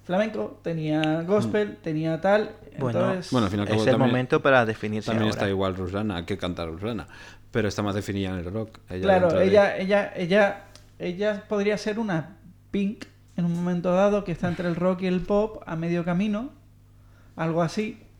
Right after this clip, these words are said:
Speaker 2: Ujú.
Speaker 1: pero por lo menos sí lo tiene un poco más definido, pero es que ahora mismo Nayara, tú me dices, de hecho, a ver qué single saca, ahí lo vamos a ver lo primero de todo,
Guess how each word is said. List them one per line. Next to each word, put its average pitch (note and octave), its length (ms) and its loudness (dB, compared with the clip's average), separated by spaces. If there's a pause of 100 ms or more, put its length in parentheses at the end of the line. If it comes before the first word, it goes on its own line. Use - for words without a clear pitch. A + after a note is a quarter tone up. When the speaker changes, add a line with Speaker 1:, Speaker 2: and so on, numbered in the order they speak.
(260)
Speaker 2:
Ujú. A2 260 -6
Speaker 1:
pero E3+ 160 2
por E3 80 2
lo D#3+ 80 0
menos F#3 240 -2
sí G#3 120 -8
lo G3 140 -2
tiene F3+ 160 -4
un E3+ 80 -4
poco E3 180 -6
más D#3 160 -2
definido, E3 400 -6
pero E3 120 -4
es - 80 -6
que F#3 160 -4
ahora E3+ 180 -2
mismo F#3+ 220 -4
Nayara, F#3+ 500 -2
tú E3+ 100 -6
me F3 120 -2
dices, D#3 420 -4 (460)
de D#3+ 80 -6
hecho, D3 240 -8
a D3 100 -4
ver D#3 140 0
qué E3+ 100 -4
single D#3 340 -4
saca, F3+ 340 -4 (440)
ahí D3+ 200 -4
lo E3 100 2
vamos D#3+ 260 0
a D#3 60 -2
ver D3 180 -4
lo D3+ 240 -4
primero D3 320 -4
de D3 120 -4
todo, F#3 340 -4